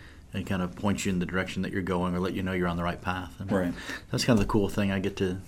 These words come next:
Speaker 1: I get to do on a daily basis.
Speaker 2: Right. So, um, so you're in Abbottstown, and then where are you heading off to next?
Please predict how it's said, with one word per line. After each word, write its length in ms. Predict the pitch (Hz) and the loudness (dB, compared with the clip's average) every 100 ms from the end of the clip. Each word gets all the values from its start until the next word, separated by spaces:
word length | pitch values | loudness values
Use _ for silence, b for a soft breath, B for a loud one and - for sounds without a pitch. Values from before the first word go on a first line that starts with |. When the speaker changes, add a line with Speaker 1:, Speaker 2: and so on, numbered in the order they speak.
| - - | -14 -8
Speaker 1:
I 60 | 95 | -6
get 100 | 92 | -4
to 60 | |
do 120 | 90 95 | -2 0
on 80 | |
a 40 | 92 | 0
daily 240 | 92 92 | 2 2
basis. 400 | 90 101 - - | 2 0 -2 -2
Speaker 2:
Right. 280 | 98 87 85 - b b b b | 2 2 0 -10 b b b b
So, 540 | - 143 131 123 - - | 12 12 12 12 4 4
um, 540 | 113 104 95 87 - - - - - - - - | 6 8 6 2 -2 -10 -18 -20 -20 -16 -12 -4
so 180 | - 127 | 4 8
you're 160 | 120 127 | 12 12
in 60 | |
Abbottstown, 640 | 113 101 98 - 87 92 - b b b b b | 10 8 4 2 2 2 -6 b b b b b
and 140 | 107 | 10
then 140 | 113 110 | 12 12
where 80 | 107 | 10
are 20 | |
you 200 | 107 101 | 8 8
heading 180 | 104 98 | 8 8
off 140 | 92 | 4
to 100 | - | 4
next? 360 | 90 87 - | 4 4 -2